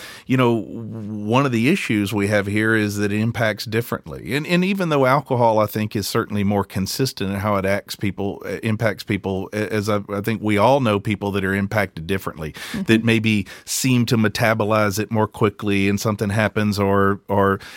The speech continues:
Speaker 1: they get to a br-, depressed state while somebody is over here, sure, they're the funniest person ever, you know?
Speaker 2: Mm-hmm.
Speaker 1: And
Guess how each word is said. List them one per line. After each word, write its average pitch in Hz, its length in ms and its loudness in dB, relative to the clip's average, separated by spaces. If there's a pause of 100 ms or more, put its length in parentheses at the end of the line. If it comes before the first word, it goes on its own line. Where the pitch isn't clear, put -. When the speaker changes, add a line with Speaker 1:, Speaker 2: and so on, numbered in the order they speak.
(120)
Speaker 1:
they 110 220 4
get 113 260 0
to 110 140 4
a 101 60 6
br-, 104 180 2 (220)
depressed 110 460 2
state 107 360 2
while 107 140 2
somebody 107 500 2
is 101 140 2
over 104 200 2
here, 104 220 0
sure, 107 300 2
they're 101 180 -2
the 98 100 -4
funniest 104 500 -2
person 101 360 0
ever, 104 440 2
you 107 160 0
know? 101 280 0
Speaker 2:
Mm-hmm. 92 140 -6
Speaker 1:
And 104 280 -2